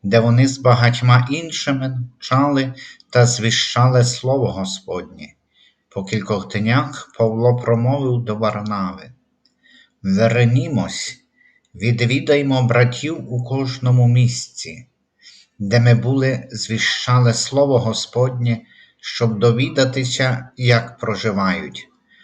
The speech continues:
Варнава хотів узяти з собою і Івана, прозваного Марком. Та Павло вважав ліпше не брати з собою того,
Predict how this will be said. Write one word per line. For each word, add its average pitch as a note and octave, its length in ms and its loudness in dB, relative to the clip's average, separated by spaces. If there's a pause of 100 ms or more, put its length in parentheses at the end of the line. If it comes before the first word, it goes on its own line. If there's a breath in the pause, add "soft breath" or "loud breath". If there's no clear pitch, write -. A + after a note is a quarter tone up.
(200 soft breath)
Варнава B2+ 640 4
хотів C3 580 -4
узяти C3+ 500 -2
з B2 120 -4
собою B2+ 560 0
і B2 140 0
Івана, A#2+ 640 -2 (420 soft breath)
прозваного A2+ 680 -4
Марком. B2 680 -6 (680 soft breath)
Та G#2+ 120 0
Павло B2+ 580 4
вважав B2 680 4
ліпше B2 380 0
не A#2+ 160 4
брати B2 520 -4
з - 140 -4
собою A#2 380 0
того, C#3+ 580 -6